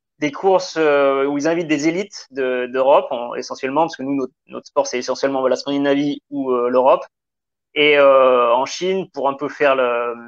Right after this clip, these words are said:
la promotion du sport, tout ça. Et donc, nous, c'est en fin de saison, ça nous fait un peu, euh, des vacances, on va dire.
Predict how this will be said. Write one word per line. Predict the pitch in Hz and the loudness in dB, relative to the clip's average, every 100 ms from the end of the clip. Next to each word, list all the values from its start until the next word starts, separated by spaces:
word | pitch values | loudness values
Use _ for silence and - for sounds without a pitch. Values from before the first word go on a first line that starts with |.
| 117 113 _ _ _ - | -20 -20 _ _ _ -10
la | 131 | -8
promotion | 151 147 143 147 | -6 -6 -6 -6
du | 131 | -8
sport, | - 151 156 | -6 2 2
tout | 156 | 0
ça. | - 165 180 175 | 0 4 6 4
Et | |
donc, | 139 139 | 2 -4
nous, | 165 175 | -2 -2
c'est | - | -2
en | - | -4
fin | 151 | -4
de | 143 | -4
saison, | 156 151 165 165 | -4 -2 0 0
ça | 135 | -4
nous | 123 | -6
fait | 135 | -8
un | 127 | -6
peu, | 131 127 123 120 | -4 -2 -2 -4
euh, | 120 | -6
des | 120 | -4
vacances, | 120 135 156 156 | -4 -2 -2 -2
on | 127 | -4
va | 120 | -4
dire. | 143 160 170 | 0 2 2